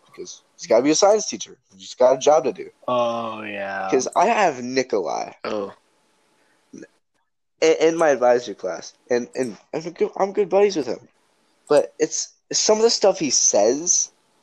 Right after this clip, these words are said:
Speaker 1: out loud, and we're, like, one of the closest seats to his desk as
Speaker 3: <laughs>
Speaker 1: possible, and he doesn't wear no earbuds. He can hear everything, and he just sits there just, just going through
Speaker 2: Yeah.
Speaker 1: paperwork.
Speaker 3: Yep.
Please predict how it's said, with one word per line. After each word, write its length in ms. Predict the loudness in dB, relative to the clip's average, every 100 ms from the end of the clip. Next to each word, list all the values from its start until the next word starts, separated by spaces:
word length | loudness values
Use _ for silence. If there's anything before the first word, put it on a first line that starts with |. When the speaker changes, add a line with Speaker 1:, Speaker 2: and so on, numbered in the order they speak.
| _ _ _ _ _ -16 0
Speaker 1:
out 200 | 0 0
loud, 640 | -4 0 4 4 4 2
and 160 | -2 0
we're, 140 | 2
like, 360 | 4 4 2 0 -12
one 100 | -8 -6
of 40 |
the 80 | -6
closest 1400 | -8 -12 -6 -2 4 6 4 2 -2 -2 -4 -2 -4 -6 _
seats 800 | -2 -2 -2 -4 -2 -2 -2 2
to 180 | 2 2
his 320 | 0 -2 0
desk 400 | 2 4 2 -2
as 200 | -4 -4
Speaker 3:
<laughs> 40 | 0
Speaker 1:
possible, 420 | 0 0 0 0 0 -14 -2
and 120 | 0
he 120 | 2
doesn't 280 | 2 4 2
wear 200 | 4 4
no 180 | 4 2 2
earbuds. 600 | 4 4 4 2 2 -4 -18 -8
He 120 | -4
can 200 | -2 -2
hear 160 | 4
everything, 340 | 4 4 0 -6
and 80 | -8
he 80 | -10
just 200 | -8 -6
sits 200 | -6 -4
there 100 | -6
just, 280 | -6 -14 -16 _ -20 _
just 180 | -20 -10
going 160 | -8 -6
through 140 | -6
Speaker 2:
Yeah. 60 | 0
Speaker 1:
paperwork. 480 | 0 0 -8 -8 -10 _ _ _ _ _ _ -20 -20 -4
Speaker 3:
Yep. 240 | -2 -2